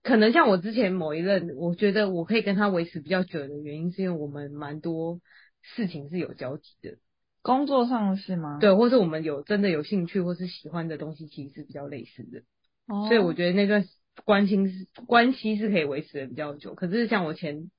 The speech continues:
Speaker 1: 前段就是，我们其实没有什么共同的地方啊。
Speaker 2: 嗯。
Speaker 1: 我们这就是，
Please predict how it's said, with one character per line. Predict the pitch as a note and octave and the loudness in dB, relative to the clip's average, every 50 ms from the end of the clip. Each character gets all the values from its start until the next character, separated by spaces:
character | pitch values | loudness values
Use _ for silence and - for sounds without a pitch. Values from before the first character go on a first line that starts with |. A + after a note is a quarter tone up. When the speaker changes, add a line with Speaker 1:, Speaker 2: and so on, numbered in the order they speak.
| _ | _
Speaker 1:
前 | - - - F3 D3+ | -8 -6 -4 -4 -2
段 | E3 G3 F#3+ F3 | -2 -2 -2 -2
就 | E3+ F3+ | -2 -4
是， | E3 E3+ F3+ F3 E3+ E3+ _ _ _ _ - - _ _ _ _ _ | -6 -4 -4 -4 -4 -6 _ _ _ _ -20 -20 _ _ _ _ _
我 | - F#3 | 0 2
们 | F3+ F3 F3+ F#3+ | 4 4 4 4
其 | F#3+ - G3+ | 2 2 2
实 | F3+ G3 | 2 2
没 | F#3+ G3 | 4 4
有 | G3 G#3 | 4 4
什 | G3+ F3 | 4 2
么 | D3+ C#3+ | -2 -4
共 | D3 - F#3 D#3+ D#3 | -4 -4 -4 -4 -4
同 | D#3+ D#3 D3 C#3+ D3 | -8 -10 -10 -10 -10
的 | B2 | -10
地 | - - - - _ | -10 -12 -12 -12 _
方 | - - | -18 -18
啊。 | A#2+ A#2 - G2+ _ _ _ _ _ _ _ - | -16 -16 -18 -18 _ _ _ _ _ _ _ -8
Speaker 2:
嗯。 | - E3+ | -4 -2
Speaker 1:
我 | |
们 | F3 F#3 G#3 A#3 | 2 4 4 4
这 | G3+ D#4+ D#4+ B3+ | 4 2 0 2
就 | D4 D#4 | 2 2
是， | D4 D4 D#4 D4 B3+ | 2 2 2 0 -2